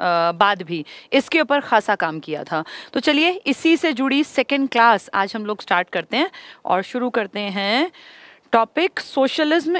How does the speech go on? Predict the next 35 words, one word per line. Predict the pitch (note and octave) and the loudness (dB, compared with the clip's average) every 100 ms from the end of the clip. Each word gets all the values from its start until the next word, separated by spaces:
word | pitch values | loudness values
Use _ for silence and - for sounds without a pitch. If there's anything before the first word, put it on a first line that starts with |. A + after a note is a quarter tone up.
| - | 0
in | C4 B3 F3+ | 0 0 0
Europe | A3 A3 F#3+ B3+ - - _ _ - | 2 2 2 -2 -6 -20 _ _ -2
and | G#3 F#3 C#4 - - _ _ _ _ _ _ - G3+ | 0 0 -2 -6 -20 _ _ _ _ _ _ -10 -2
रशियन | G3+ C4 - E4+ D4 | 2 2 2 0 2
रिवॉल्यूशन। | A3 G3 E3 - D3 D3+ - - - - - A3 | 2 0 -4 -6 -10 -10 -18 -20 -18 -20 0 2
रशियन | A#3 D4 F4+ G#4 | 4 2 2 0
रिवॉल्यूशन, | G4 F4 F4+ G4 G4 G4+ | 2 2 0 0 -2 -4
अ, | F#4 A#3 G#3+ G#3 G#3 G#3 | 0 4 4 4 4 2
पे | - | -2
बाद | A#3+ A#3+ A#3 | 2 2 4
में | D4 | 2
आएंगे, | C4+ G#3 C#4+ | 2 0 -2
पहले | D4 C4 | 0 2
हम | C4+ C4 C4+ | 2 0 0
एक | C#4+ - | -2 0
टॉपिक | B3 - - | 0 0 -4
को, | C4+ C4+ E4+ - G3 | 0 0 0 -8 0
जो | B3 | 0
हमने | C4 | 0
पहली | - C#4+ D4+ | 2 4 4
क्लास | E4+ D4 C#4 | 4 2 0
में | B3 | -2
पढ़ा, | C4 | -2
उसको | C4+ - | -2 -2
जोड़ते | A3+ F3+ - D#3 | 0 -2 -2 -4
हैं। | D#3 D#3+ - - - | -4 -8 -16 -12 0
हमने | C#4 E4 | 2 2
देखा | D4+ D4 F#4 | 2 2 0
था | F#4 F4+ | 2 0
पूरे | G4+ C#4+ D4 C#4+ | -2 -4 0 0
वर्ल्ड | G3 B3 D4+ C#4+ | 4 4 4 2
में | C#4+ | -2
एक | - | 0
बड़ी | G#3+ D4 D#4 | 0 0 0
क्रांति | - A3 G#3+ C#4 A#3 | 0 0 0 0 -2